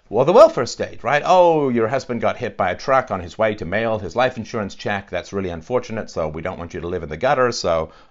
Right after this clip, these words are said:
uh, let's give you some, some money and so on. And the more children you have, the more money we're gonna give you 'cause you got mouths to feed and so on.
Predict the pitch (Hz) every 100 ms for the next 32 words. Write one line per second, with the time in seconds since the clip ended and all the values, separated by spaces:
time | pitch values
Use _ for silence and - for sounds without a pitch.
0 | - 76 78 82 - 90 80 - 69 69
1 | - 78 123 123 113 113 104 101 98 101
2 | - - - - 233 302 294 254 247 196
3 | 196 - 180 170 160 143 131 123 123 127
4 | 120 117 113 101 92 90 95 139 127 117
5 | 92 80 78 71 101 117 113 - 113 104
6 | 98 104 95